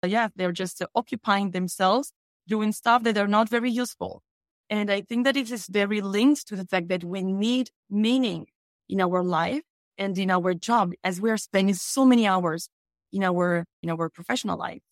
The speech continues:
And I also think that covid helped us realize that we need more balance among all the spheres in our lives. Professional life, of course, is an important one, but also family,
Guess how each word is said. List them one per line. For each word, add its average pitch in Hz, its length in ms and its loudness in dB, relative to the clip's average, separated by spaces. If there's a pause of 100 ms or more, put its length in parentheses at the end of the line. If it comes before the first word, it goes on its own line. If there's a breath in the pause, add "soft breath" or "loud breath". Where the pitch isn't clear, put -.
(200)
And 196 100 -4
I 196 120 4
also 320 260 2
think 226 240 2
that 185 160 -2
covid 190 400 -2 (320)
helped 233 320 -2
us 269 280 2
realize 202 580 2
that 180 160 -6
we 196 80 -2
need 196 160 0
more 196 160 0
balance 165 520 -2 (440)
among 190 320 0 (100)
all 220 240 2
the 226 120 -2
spheres 196 520 -2
in 190 100 -2
our 175 180 2
lives. - 540 -6 (140)
Professional 202 560 -2
life, 240 240 2
of 190 140 -10 (100)
course, 190 260 0
is 180 160 -4
an 175 300 2
important 180 640 -4
one, 247 240 4
but 196 220 -2
also 185 320 -6
family, 220 640 0